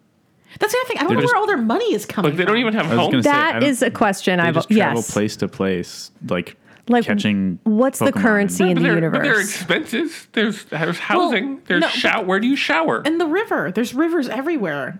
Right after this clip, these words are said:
Speaker 1: Um, they, they stop at a river at least every other <laughs> episode. But, um,
Speaker 2: Get
Speaker 3: Are
Speaker 2: a
Speaker 3: they wearing
Speaker 2: Poke-
Speaker 3: the same clothes all
Speaker 1: Yes.
Speaker 3: the time?
Speaker 1: Yeah.
Speaker 2: Yep.
Speaker 1: Yeah.
Speaker 3: The, when do they wash? Or do they just get naked in the, in the river?
Speaker 1: I don't think these are things they wanna show the kids of, like,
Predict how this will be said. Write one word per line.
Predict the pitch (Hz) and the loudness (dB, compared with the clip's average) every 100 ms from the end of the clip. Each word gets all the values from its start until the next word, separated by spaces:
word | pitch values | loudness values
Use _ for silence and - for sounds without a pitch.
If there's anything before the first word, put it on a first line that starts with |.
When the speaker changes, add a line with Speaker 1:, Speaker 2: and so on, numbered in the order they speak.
| - | -6
Speaker 1:
Um, | 202 196 | -2 0
they, | 220 240 202 | 0 -2 -4
they | 269 | -4
stop | 254 269 370 | 0 -2 0
at | |
a | 220 | 0
river | 214 196 | 0 -2
at | 156 | -2
least | 214 160 - - _ | -4 -6 -10 -14 _
every | 190 175 | -4 -2
other | 147 - | -2 -4
<laughs> | |
episode. | - 208 - 165 165 - - | -4 -6 -4 -6 -8 -10 -4
But, | 247 | -2
um, | 214 208 202 107 | 0 -2 -4 -6
Speaker 2:
Get | - | -2
Speaker 3:
Are | |
Speaker 2:
a | 135 | 0
Speaker 3:
they | 156 | 2
wearing | 170 180 | 2 0
Speaker 2:
Poke- | 165 | -4
Speaker 3:
the | 165 | -2
same | 156 156 | -2 0
clothes | 147 151 226 | -2 -2 -2
all | 196 - | 0 2
Speaker 1:
Yes. | 554 - | 2 0
Speaker 3:
the | |
time? | 294 262 247 - | -2 -6 -8 -2
Speaker 1:
Yeah. | 254 | -2
Speaker 2:
Yep. | - - _ _ - _ _ _ _ - | -2 -8 _ _ -20 _ _ _ _ -16
Speaker 1:
Yeah. | 370 - _ _ | -16 -16 _ _
Speaker 3:
The, | - 160 - | -2 -2 -4
when | 165 190 | -4 -2
do | 196 | 0
they | 190 170 | 0 -2
wash? | - 175 285 339 - | -6 -4 -4 -6 -6
Or | 147 | -4
do | 143 143 | -4 -4
they | 147 | -2
just | 143 147 | -4 -2
get | 143 127 - 135 | -2 -4 -12 -4
naked | 135 165 165 | -2 -2 -2
in | 156 | -2
the, | 143 - | -4 -6
in | - 135 | -6 -4
the | 127 | 0
river? | 131 156 226 | 0 -2 -2
Speaker 1:
I | 233 | 0
don't | 359 403 | -2 -2
think | 359 311 | -4 -2
these | 285 262 | -4 -4
are | |
things | - 233 233 | -4 -4 -2
they | 220 | -2
wanna | 202 196 185 | 0 0 -2
show | 185 - 185 180 | -4 -4 -2 -2
the | 175 | -4
kids | 165 165 151 151 | -4 -4 -4 -4
of, | 156 | -4
like, | 175 202 - | -4 -6 -8